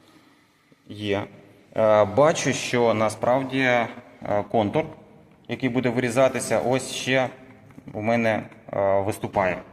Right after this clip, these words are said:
за межі. Е, відповідно, мені потрібно сунути трошки нижче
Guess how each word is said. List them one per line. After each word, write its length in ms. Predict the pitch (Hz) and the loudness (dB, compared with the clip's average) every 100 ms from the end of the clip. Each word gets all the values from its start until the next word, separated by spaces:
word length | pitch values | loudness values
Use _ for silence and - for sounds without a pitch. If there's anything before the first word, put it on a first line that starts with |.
| - | -20
за 140 | 90 98 | -10 -6
межі. 340 | 196 90 90 - - _ _ _ _ _ _ - | -4 -4 -8 -16 -20 _ _ _ _ _ _ -2
Е, 340 | 95 101 101 | 2 4 2
відповідно, 420 | 101 113 143 156 131 | 0 -2 -2 2 4
мені 180 | 123 | 4
потрібно 540 | 123 123 131 123 117 120 - - - | 2 0 0 2 0 -2 -12 -18 -18
сунути 580 | - - 143 147 147 139 143 - - _ _ _ _ _ _ _ _ _ _ _ _ _ _ - | -12 -4 -2 0 0 -2 -6 -18 -20 _ _ _ _ _ _ _ _ _ _ _ _ _ _ -10
трошки 520 | 110 117 117 - 120 - - - | -2 -2 -2 -6 -6 -8 -20 -12
нижче 480 | 107 98 - 131 | -10 -10 -10 -12